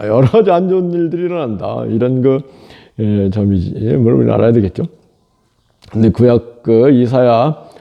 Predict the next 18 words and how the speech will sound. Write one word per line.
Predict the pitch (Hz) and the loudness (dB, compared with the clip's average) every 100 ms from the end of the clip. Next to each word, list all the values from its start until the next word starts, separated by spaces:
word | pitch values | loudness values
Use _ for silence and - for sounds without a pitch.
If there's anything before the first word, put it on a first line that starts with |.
| - | -12
예, | 110 110 | -6 -2
삼십 | 113 143 131 - | 0 0 0 0
장 | 139 | 0
말씀, | 131 117 120 107 | 0 -2 -4 -2
그런 | 147 185 | 2 2
말씀이 | 196 117 107 | 2 -2 -6
있습니다. | 90 - - _ _ _ _ _ _ | -8 -14 -18 _ _ _ _ _ _
"야, | - - 403 - | -12 -8 -6 -4
주님께서 | 135 - 180 185 180 | -2 2 2 4 4
우리를 | 180 185 | 4 4
치료하는 | 170 - 208 190 185 | 0 -4 0 2 2
날이 | 180 175 | 0 2
올 | 175 | 2
것이다. | 170 160 185 170 147 - - _ _ _ | 0 -4 -2 -2 -2 -12 -20 _ _ _
그날에 | - 120 127 117 120 | -10 -6 -2 0 0
달빛은 | 113 - 214 196 269 - 269 | -2 0 0 2 0 2 2
햇빛 | 254 262 240 | 2 0 -2
같겠고 | 247 247 226 240 247 226 - | 0 0 -2 2 2 0 -4